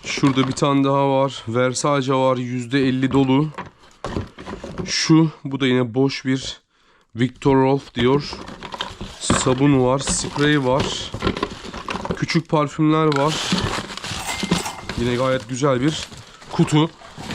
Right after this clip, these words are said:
Şurada spreyler ve banyo ürünleri var ama spreyler artık boş. İçinde bir şey kalmamış. Belki beş dolarlık bir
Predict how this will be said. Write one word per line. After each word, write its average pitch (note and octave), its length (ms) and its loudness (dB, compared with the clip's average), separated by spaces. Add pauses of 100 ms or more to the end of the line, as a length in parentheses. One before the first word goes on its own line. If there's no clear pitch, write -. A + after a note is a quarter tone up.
(360)
Şurada D#3+ 300 4
spreyler F3+ 640 2
ve F3 120 2
banyo F3+ 300 4
ürünleri F3+ 340 4
var D#3+ 100 4
ama F3+ 160 4
spreyler F3 560 2 (240)
artık D3 440 0
boş. F3 380 4 (580)
İçinde D#3 280 4
bir C#3+ 60 2
şey E3 180 2
kalmamış. E3 680 2 (380)
Belki C#3 260 2
beş D3+ 260 2
dolarlık C3+ 340 2
bir D#3 220 0